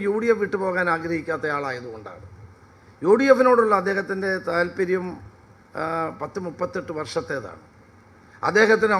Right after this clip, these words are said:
ഒരാ-, ഒരാളുടെയും പടിവാതിക്കൽ പോയി നിന്ന്, ആ, ഭിക്ഷ യാചിക്കേണ്ട അവസരം ഒരിക്കലും ഉണ്ടായിട്ടില്ല. ഓരോ ഓഫീസിലും പോയി കറങ്ങി നിന്ന്, ആ, മുഖം കാണിക്കേണ്ട ആവശ്യം ഉണ്ടായിട്ടില്ല.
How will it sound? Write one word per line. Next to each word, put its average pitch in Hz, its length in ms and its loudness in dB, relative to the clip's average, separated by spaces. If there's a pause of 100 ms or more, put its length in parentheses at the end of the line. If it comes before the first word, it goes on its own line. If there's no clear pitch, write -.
(140)
ഒരാ-, 202 480 6
ഒരാളുടെയും 202 600 4
പടിവാതിക്കൽ 185 640 2
പോയി 175 240 0
നിന്ന്, 170 220 0 (640)
ആ, - 20 0 (160)
ഭിക്ഷ 160 260 -2
യാചിക്കേണ്ട 160 460 0
അവസരം 156 320 -2
ഒരിക്കലും 147 340 -6
ഉണ്ടായിട്ടില്ല. 113 420 -6 (1900)
ഓരോ 208 220 8
ഓഫീസിലും 226 440 2
പോയി 202 220 4
കറങ്ങി 190 340 0
നിന്ന്, 185 240 -2 (600)
ആ, 170 40 0 (400)
മുഖം 175 260 -2
കാണിക്കേണ്ട 170 440 -2
ആവശ്യം 160 260 -6
ഉണ്ടായിട്ടില്ല. 127 440 -6